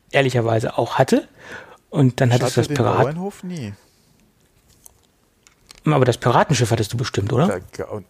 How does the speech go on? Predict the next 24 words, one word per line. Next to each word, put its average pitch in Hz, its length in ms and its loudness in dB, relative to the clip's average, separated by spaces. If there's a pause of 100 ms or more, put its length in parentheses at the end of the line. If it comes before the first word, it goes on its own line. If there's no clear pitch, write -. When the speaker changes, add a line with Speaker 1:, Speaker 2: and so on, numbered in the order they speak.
Speaker 2:
aber 90 200 -12
unter 98 220 -8
Garantie, 123 680 -10
ja. 98 160 -14 (680)
Speaker 1:
Das 165 220 -2
hatte 220 120 4
ich - 140 -4
auch. 139 400 4 (680)
Speaker 2:
Unter 127 320 -12
Garantie. 113 540 -14 (1000)
Speaker 1:
Und 143 380 2 (420)
dann, 131 280 2
dann 120 180 2
hattest 156 260 -2
du 160 40 2
dein 131 160 4
vorgefertigtes 139 760 0
Piratenschiff 123 680 -2
und 165 140 0
konntest 156 260 -2
es - 120 -10
nicht - 140 -8
mehr 147 100 2
modifizieren. 143 720 0